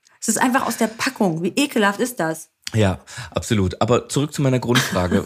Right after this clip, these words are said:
Speaker 1: <laughs>
Speaker 2: Du hast ja das, du hast ja diesen griechischen Salat in, ins Spiel gebracht. So, du hast jetzt ein griechisches Restaurant bis in einen Vorort. Du hast nur Deutsche als Kunden. Du hast das Restaurant schon seit vierzig Jahren und die wollen seit vierzig Jahren dasselbe essen. Fängst du jetzt
Speaker 1: Ja, aber
Speaker 2: an?
Speaker 1: viel,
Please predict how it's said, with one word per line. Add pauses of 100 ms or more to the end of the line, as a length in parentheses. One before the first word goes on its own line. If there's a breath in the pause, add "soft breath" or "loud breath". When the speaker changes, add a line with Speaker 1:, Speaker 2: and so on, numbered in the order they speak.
Speaker 1:
<laughs> (100)
Speaker 2:
Du
hast
ja
das,
du
hast
ja
diesen
griechischen
Salat
in,
ins
Spiel
gebracht.
So,
du
hast
jetzt
ein
griechisches
Restaurant
bis
in
einen
Vorort.
Du
hast (120)
nur
Deutsche
als
Kunden. (600 loud breath)
Du
hast
das
Restaurant
schon
seit
vierzig
Jahren
und
die
wollen
seit
vierzig
Jahren
dasselbe
essen.
Fängst
du
jetzt
Speaker 1:
Ja,
aber
Speaker 2:
an?
Speaker 1:
viel,